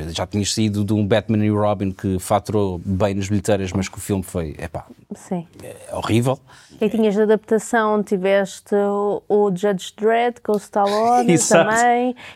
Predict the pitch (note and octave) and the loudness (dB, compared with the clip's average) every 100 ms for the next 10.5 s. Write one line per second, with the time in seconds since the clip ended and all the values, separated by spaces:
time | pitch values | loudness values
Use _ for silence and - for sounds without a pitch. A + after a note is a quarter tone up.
0 | _ A3+ B3+ C4 C#4 C#4 A#3+ C4 C#4 C#4 | _ 4 4 4 4 4 2 2 2 2
1 | C#4 C4 C4 B3 C4 C4 C4 - B3 A#3 | 0 0 0 2 2 2 -2 2 2 2
2 | A3 G#3+ A#3 C4+ C4 - B3+ B3+ A#3+ G3+ | 0 0 -2 -4 -2 -2 0 0 0 0
3 | F#3+ - G3 F#3 - - _ _ _ _ | -2 -2 -2 -4 -10 -20 _ _ _ _
4 | _ G3 G#3 - A3 A#3 F#3+ F#3 B3+ C4 | _ 2 4 4 4 4 2 2 4 6
5 | C4+ - - - C4 A3+ - B3 C4+ C#4 | 4 2 -6 -2 0 0 2 2 4 2
6 | B3+ _ _ - C#4 D#4 C4+ C4 - - | 2 _ _ 0 2 2 0 -2 -4 0
7 | G#3+ G#3 - A#3+ B3+ B3+ - C4+ A#3 A#3+ | 0 2 0 2 2 0 -4 -4 0 2
8 | A3 G#3+ A3+ A#3 - A#3 - A3 G#3+ G#3 | 2 0 0 0 -2 -2 0 0 2 4
9 | G3+ G3 F#3+ - G3+ G#3+ G#3 - - A#3+ | 4 2 0 -4 -2 -2 -2 -8 -2 0
10 | A3 G3 G3+ F#3+ | 0 0 -2 -4